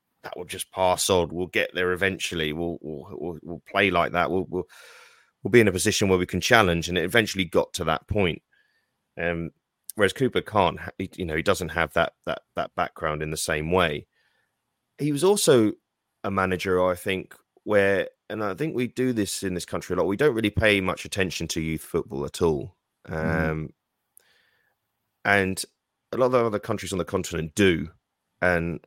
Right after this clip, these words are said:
Speaker 1: and ones that do well at international have traditionally done well. And I think in the Netherlands and Spain, even in Italy and Germany. And I think it's, it's been a recent thing where it's felt like people have paid more attention to the youth side of, of football.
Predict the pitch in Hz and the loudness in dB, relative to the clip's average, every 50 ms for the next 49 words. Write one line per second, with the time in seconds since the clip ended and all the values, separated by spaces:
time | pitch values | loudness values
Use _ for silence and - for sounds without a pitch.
0 | _ - 87 90 95 101 104 98 92 - - - - - 98 95 92 85 87 92 | _ -6 -4 -2 2 2 2 2 0 -2 -4 -6 -2 0 2 2 2 4 2 4
1 | 90 85 - 85 87 - - 87 85 - 90 85 95 90 - - 90 95 - - | 4 4 2 0 -2 -2 -4 -4 -4 -4 -2 -2 -2 -2 -2 -4 -6 -6 -4 -4
2 | 87 80 - 82 78 78 78 80 78 78 80 80 - _ - 87 85 92 90 85 | -4 -2 -2 -2 -2 -2 -2 -2 -2 -2 -4 -8 -10 _ -12 -10 -6 -4 -2 -2
3 | 85 85 90 87 80 82 82 82 76 80 78 - - - 85 82 80 80 80 80 | 0 0 0 0 0 -2 -4 -6 -6 -6 -8 -6 -2 0 0 2 2 0 -2 -4
4 | 80 - _ _ _ _ _ _ _ _ _ _ _ _ _ _ 107 107 104 104 | -6 -10 _ _ _ _ _ _ _ _ _ _ _ _ _ _ -6 -4 -2 0
5 | 98 95 95 87 - - 92 90 85 82 - 98 95 95 95 90 85 82 82 85 | 0 0 0 0 -2 -2 0 0 0 0 2 4 4 4 4 2 0 0 -2 -2
6 | 87 - 92 117 131 113 90 120 135 143 120 98 131 123 147 131 120 113 120 147 | -2 -2 -2 -2 -2 -2 -2 0 0 2 2 2 0 2 2 2 2 4 4 2
7 | 151 143 - - 123 107 - - - - 113 107 95 90 85 87 87 87 87 - | 2 2 2 0 0 -2 -2 -6 0 2 2 2 2 2 2 4 4 4 2 0
8 | - - - 104 95 - 80 87 85 - - _ _ - - 95 - - 92 90 | -4 -2 2 2 2 4 2 0 0 0 -4 _ _ -8 -8 -8 -6 -6 -6 -6
9 | - _ - 98 92 85 87 87 85 85 82 - - 87 90 85 - - - 82 | -6 _ 0 0 0 0 0 0 0 0 -2 -2 -2 -2 -2 -2 -2 -4 -6 -6
10 | 78 - - 80 80 80 82 85 85 82 - - - - _ _ _ - - 92 | -6 -2 -2 -2 -2 -2 -2 -2 -2 -4 -4 -8 -20 -20 _ _ _ -10 -4 -2
11 | 85 82 80 76 - 64 - - - - - - - - - - - 82 82 | -2 -2 -2 -4 -6 -10 -12 -14 -16 -16 -16 -16 -10 -12 -12 -8 -8 -10 -10